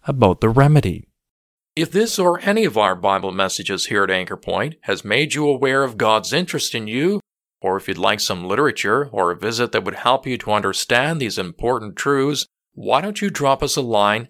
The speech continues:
at email at anchorpointradio dot com? We'd love to hear from you.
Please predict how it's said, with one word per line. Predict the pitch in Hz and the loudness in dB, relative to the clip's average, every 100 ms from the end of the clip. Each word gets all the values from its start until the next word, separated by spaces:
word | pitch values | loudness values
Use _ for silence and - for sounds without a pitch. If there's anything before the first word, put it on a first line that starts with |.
| - | -6
at | 92 | -4
email | 90 101 107 110 120 - _ _ | -2 -2 0 2 0 -2 _ _
at | 104 | -4
anchorpointradio | 95 92 92 98 90 92 101 113 95 98 | -4 -4 -6 -4 -6 -4 -2 -2 -4 -2
dot | 110 110 | 2 2
com? | - 110 117 139 - _ _ - | 0 0 0 0 -6 _ _ -10
We'd | - 101 | -8 -6
love | 92 95 87 | -4 -2 -2
to | 92 | -6
hear | 98 95 | -6 -6
from | - 117 107 | 0 0 0
you. | 95 - | -4 -8